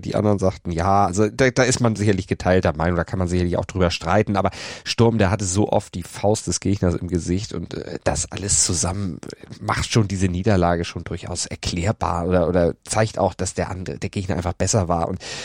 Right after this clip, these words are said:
Sturm hat das Ganze dann auch ziemlich beeindruckt natürlich. Und im Prinzip hat ihm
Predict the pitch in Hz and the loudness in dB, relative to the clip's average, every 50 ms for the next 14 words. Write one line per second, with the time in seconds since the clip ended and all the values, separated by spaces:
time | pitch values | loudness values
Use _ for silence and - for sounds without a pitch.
0 | - - - - - 113 113 113 110 107 - 101 - - 95 95 110 - - 101 | -14 -12 -10 -2 2 2 4 4 2 2 2 2 2 2 2 0 2 2 2 2
1 | 104 95 - - 90 95 - - 117 104 101 98 - - - - 85 104 131 147 | 2 2 0 0 -4 -4 -2 -2 0 0 0 -2 -2 -2 -2 0 2 0 0 2
2 | 135 110 87 78 - 87 82 78 - - 95 87 85 82 - - 98 92 - _ | 0 -2 -2 -2 -2 -2 -2 -2 0 0 0 2 2 0 -2 -2 -4 -4 -6 _
3 | _ _ _ _ _ _ _ _ _ _ _ - - 123 - - 127 113 - - | _ _ _ _ _ _ _ _ _ _ _ -4 -4 0 2 2 2 2 4 0
4 | 147 - 120 113 117 - - 120 107 | 2 2 4 2 2 2 0 -4 -4